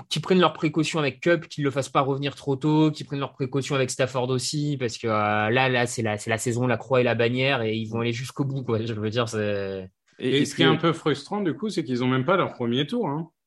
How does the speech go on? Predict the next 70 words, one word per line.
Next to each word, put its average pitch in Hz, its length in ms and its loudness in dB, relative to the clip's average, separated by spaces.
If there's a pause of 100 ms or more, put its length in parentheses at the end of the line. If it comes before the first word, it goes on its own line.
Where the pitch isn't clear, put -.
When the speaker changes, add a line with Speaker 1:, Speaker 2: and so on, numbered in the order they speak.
(160)
Speaker 1:
Ouais, 110 280 -10
Speaker 2:
Oui, 120 120 0
Speaker 1:
ça. 98 100 -4
Speaker 2:
c'est 98 60 -2
Speaker 3:
Qui - 60 2
Speaker 2:
vrai. 117 280 4
Speaker 3:
est, 113 40 -2
qui 123 140 -4
est 120 60 2
à 120 60 2
Speaker 2:
C'est 120 120 0
Speaker 3:
Détroit. 196 280 2
Speaker 2:
vrai. 156 60 0
Speaker 3:
Bon, 135 120 2
après, 139 360 0
euh, 120 140 -2 (320)
je - 80 -20
pense 156 200 0
qu'ils 127 200 0
le 127 60 4
regrettent 135 360 2
pas, 220 160 4
ce 175 120 -2
trade, 160 340 0
parce 127 180 -4
qu'ils 117 220 -6
ont 120 80 0
une 123 120 4
bague 135 280 2
et, 110 420 0
et 104 60 -2
c'est 117 160 -2
la 107 60 -2
finalité 120 500 -2
de 123 80 2
la 110 60 2
N 120 120 -2
F 127 80 -4
L, 185 140 2
hein, 143 180 -4 (400)
euh, 120 120 0
gagner 123 280 4
Speaker 1:
Mm. 123 40 0
Speaker 3:
des 139 120 0
titres. - 320 -8 (340)
Mais, 127 300 4
mais 127 340 4
qui 196 280 2
aurait 165 200 4
pu 156 220 -4
croire 185 380 -2
qu'au 143 240 -2
moment 151 320 0
du 143 160 -2
trade 147 260 -2
de 131 100 -2
Stafford, 160 600 -2 (420)
que 147 100 2
le, 139 440 6
le 123 220 2
pick 151 220 -6
des 139 120 0
Rams 180 320 0
serait 143 400 0
meilleur 151 420 2
que 147 100 -2
le 135 180 0
pick 151 200 -8
des 131 120 2
Lions, 160 340 2